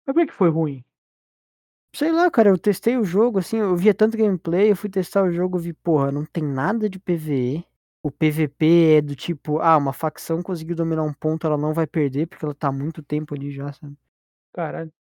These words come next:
Speaker 2: Daí a galera é meio, sei lá, mano, não, não curti muito o jogo.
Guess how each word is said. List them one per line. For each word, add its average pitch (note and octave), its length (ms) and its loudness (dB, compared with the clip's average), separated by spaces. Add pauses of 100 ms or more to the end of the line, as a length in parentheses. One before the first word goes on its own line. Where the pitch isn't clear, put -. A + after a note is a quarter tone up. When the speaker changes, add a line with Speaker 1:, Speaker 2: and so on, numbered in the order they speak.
(200)
Speaker 2:
Daí D3 140 2
a D3 60 4
galera D3 320 4
é D3 40 2
meio, C#3 1160 0
sei F#3+ 240 -6
lá, C3 160 -8
mano, C3 180 -12
não, D#3 220 -8
não D#3 320 -8
curti C#3+ 300 -10
muito C3+ 180 -10
o C#3+ 40 -16
jogo. C#3+ 200 -12